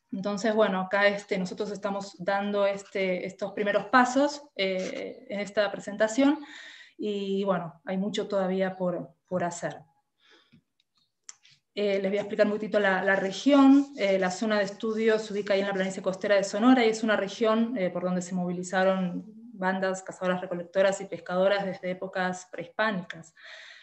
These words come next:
Este, la Sierra Libre, o Cerro Prieto, como se la llamaba antes, está aquí donde se concentra también gran cantidad de arte rupestre, ¿no?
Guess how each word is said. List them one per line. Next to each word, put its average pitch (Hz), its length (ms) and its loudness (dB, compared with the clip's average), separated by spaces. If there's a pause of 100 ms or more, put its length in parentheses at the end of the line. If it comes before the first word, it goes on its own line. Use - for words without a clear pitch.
(120)
Este, 190 400 -6
la 190 140 -2
Sierra 226 400 4
Libre, 220 600 6
o 175 160 -4
Cerro 196 360 2
Prieto, 254 380 4
como 185 160 -2
se 180 140 -8
la 175 100 -4
llamaba 196 460 2
antes, 220 400 0
está 185 400 -6
aquí 202 300 -6
donde 185 200 0
se - 140 -14
concentra 180 520 -6
también 165 280 -10
gran 170 200 -10
cantidad 170 360 -10
de 175 80 -8
arte 170 200 -14
rupestre, 180 520 -8
¿no? 247 260 -2